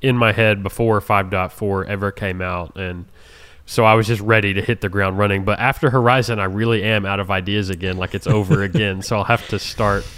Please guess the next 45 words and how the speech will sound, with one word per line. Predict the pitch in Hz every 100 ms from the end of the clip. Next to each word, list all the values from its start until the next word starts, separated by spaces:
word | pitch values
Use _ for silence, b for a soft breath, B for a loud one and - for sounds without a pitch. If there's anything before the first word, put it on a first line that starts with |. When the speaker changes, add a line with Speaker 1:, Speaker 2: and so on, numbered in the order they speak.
| B B B -
Speaker 1:
you | 95
know, | 92 95 -
I'll | 104
have | 107
to | 117
wait | 104 131 120 110
and | 104
just | 98
trust | - 139 120 -
that | 107
something | - 127 107 117
will | 107 98
show | - 120 113
up. | 117 110 - -
<laughs> | 143 - 135 - - 131 - 151 - - -
Speaker 2:
I | 151
was, | 156 143 135
uh, | 127 120 -
I | 139
remember | 143 143
that | 131 123
being | 135 123
one | 123
of |
the | 117
things | 123 120
I |
was | 117 113
really | 117
excited | 107 - 113 110 110
about | 110 107 98
with | 113 -
the, | 110 113 101
uh, | 98 95 90 - - -
that | 120
you | 117
talked | 110 110 107
about | 110 107 104
at |
Laracon | 101 107 110 - 104 101 95
in | 107
twenty | - 113
sixteen | 107 110 - - 117 104
was | 98 98 -
the | 104 113 104 104